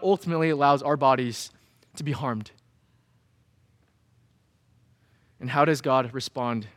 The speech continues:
to J-, to Satan's wager? Take a look at verse six.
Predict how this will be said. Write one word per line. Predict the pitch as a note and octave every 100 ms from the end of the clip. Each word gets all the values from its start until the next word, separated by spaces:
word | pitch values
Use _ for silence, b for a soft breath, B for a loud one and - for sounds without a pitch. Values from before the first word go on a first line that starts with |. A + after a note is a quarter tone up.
| _ _ _ _ _ -
to | C#3+
J-, | C3+ -
to | -
Satan's | C#3+ C#3+ C3 B2
wager? | A2+ A2 G#2+ G2+ _
Take | - C#3+
a |
look | C#3
at | B2
verse | A#2
six. | - G#2+ - -